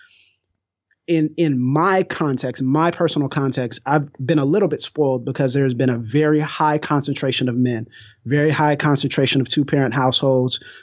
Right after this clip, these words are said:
which produces lots of great things for families and communities in the surrounding area, lots of upward mobility.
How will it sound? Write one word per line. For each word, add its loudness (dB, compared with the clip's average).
which 0
produces 0
lots 0
of -2
great 0
things 0
for -2
families 0
and 0
communities 0
in 2
the 0
surrounding 0
area, 0
lots 0
of -8
upward -2
mobility. 0